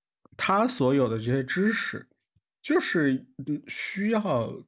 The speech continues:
具备审慎的一个最基本的要求，而且具备一种合乎学者的伦理。这种伦理是说，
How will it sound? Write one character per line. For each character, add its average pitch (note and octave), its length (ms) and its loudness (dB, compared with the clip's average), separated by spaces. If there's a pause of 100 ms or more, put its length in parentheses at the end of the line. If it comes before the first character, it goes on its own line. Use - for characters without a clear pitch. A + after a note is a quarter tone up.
(200)
具 F#3+ 180 0
备 D3+ 300 2
审 A2+ 500 0
慎 C3+ 540 0 (340)
的 A2+ 340 2
一 C3 180 -2
个 C3+ 180 2
最 D3+ 180 2
基 D3+ 220 -6
本 C#3+ 160 0
的 G#2+ 80 -2
要 B2 260 2
求， B2 380 -4 (480)
而 C#3+ 100 2
且 B2+ 280 0
具 C3 180 -4
备 D#3 240 4
一 C3+ 40 2
种 A#2 260 -2 (1160)
合 D3 240 -2
乎 F3+ 160 2
学 C#3 300 0
者 D#3+ 160 2
的 G#2+ 140 0
伦 G#2 280 0
理。 - 280 -2 (260)
这 A3+ 140 2
种 D#3 140 4
伦 C3 180 4
理 D#3 120 2
是 D3 160 -2
说， D#3+ 300 0